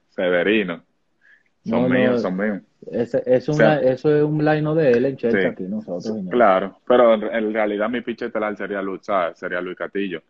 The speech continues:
Speaker 1: Tú
Speaker 2: Luis
Speaker 1: me dijiste
Speaker 2: Castillo es
Speaker 1: per-,
Speaker 2: de, de
Speaker 1: per-,
Speaker 2: Cincinnati.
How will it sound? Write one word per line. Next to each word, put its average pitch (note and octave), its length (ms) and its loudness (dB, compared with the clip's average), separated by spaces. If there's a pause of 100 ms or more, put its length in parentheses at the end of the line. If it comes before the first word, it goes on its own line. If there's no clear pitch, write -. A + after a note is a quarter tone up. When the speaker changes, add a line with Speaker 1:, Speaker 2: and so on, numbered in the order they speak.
(640)
Speaker 1:
Tú - 100 -6
Speaker 2:
Luis G2 60 0
Speaker 1:
me G#2 160 4
dijiste B2+ 160 4
Speaker 2:
Castillo - 0 -
es C#3+ 80 6
Speaker 1:
per-, C#3+ 80 6 (140)
Speaker 2:
de, B2+ 100 2
de - 20 -2
Speaker 1:
per-, G#2 180 6
Speaker 2:
Cincinnati. B2+ 720 -2